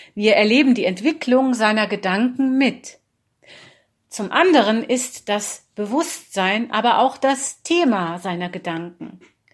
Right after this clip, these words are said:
Bei Shakespeare heißt es im Original Conscience.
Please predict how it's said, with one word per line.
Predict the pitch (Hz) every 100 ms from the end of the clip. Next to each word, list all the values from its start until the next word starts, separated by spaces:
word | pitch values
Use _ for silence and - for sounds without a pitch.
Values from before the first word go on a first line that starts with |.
| _ - _ -
Bei | 190 185
Shakespeare | 214 220 - - 302 269
heißt | 220 233 - 269
es | 269 -
im | - 208
Original | 190 196 202 202 202 220 247 - _ _
Conscience. | - 262 262 247 - 175 156 165 - -